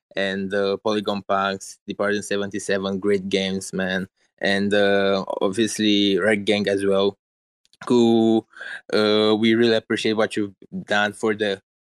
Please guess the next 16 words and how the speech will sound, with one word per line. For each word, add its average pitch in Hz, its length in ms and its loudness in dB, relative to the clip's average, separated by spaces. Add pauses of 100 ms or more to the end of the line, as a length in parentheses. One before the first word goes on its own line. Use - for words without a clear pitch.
(240)
industry 120 640 0 (180)
and 110 260 -2
for 107 800 0 (680)
teaching 127 340 0
us 117 240 2
how 117 140 0
to - 100 -8
build 107 220 -4
community, 101 500 -4
right? 101 320 0
So 104 580 0 (800)
also 135 320 4
Space 127 360 0
Ape 127 120 4
Society, 120 640 0 (260)
big, 120 280 0